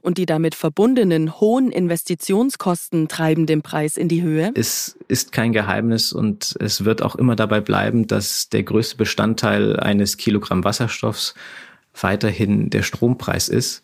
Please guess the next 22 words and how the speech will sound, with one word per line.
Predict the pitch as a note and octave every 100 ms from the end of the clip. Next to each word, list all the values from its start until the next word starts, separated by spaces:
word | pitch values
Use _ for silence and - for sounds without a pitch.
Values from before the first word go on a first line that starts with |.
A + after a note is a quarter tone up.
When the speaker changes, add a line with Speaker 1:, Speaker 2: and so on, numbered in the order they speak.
| - - -
Speaker 2:
Also | G#2 G2
die | G#2
Wettbewerbsfähigkeit | A2+ G#2+ A2+ G#2+ A2 G#2 - G2+ G2+
hängt | G#2+ G#2
dann | G2
davon | G#2 - G#2+
ab, | G2+
wo | -
der | G#2
günstigere | G#2 G#2 - G2+ G2
Strom | - A#2
zu | -
finden | G#2 G#2 G#2
ist. | A#2 A#2 - - - -
Und, | - G2+ F#2 -
ähm, | G2+ F#2
im | F2 G#2
Augenblick | F#2+ A2 A2+ G#2+ -
sehen | G#2+ G#2+
wir | G#2+
ja | G#2+
gerade, | G#2 G#2 G#2 A2 A2 G2+